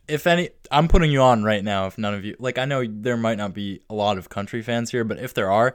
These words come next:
and I know we're, we primarily, when we, when we go into music, we talk about rap, but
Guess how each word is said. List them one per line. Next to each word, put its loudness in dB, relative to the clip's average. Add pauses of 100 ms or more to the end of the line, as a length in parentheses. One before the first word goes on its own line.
and -2
I 4
know 2
we're, 2
we -2
primarily, -2
when -2
we, -6
when -6
we -4
go -2
into -4
music, -6
we -12
talk -8
about -12
rap, -12 (640)
but -4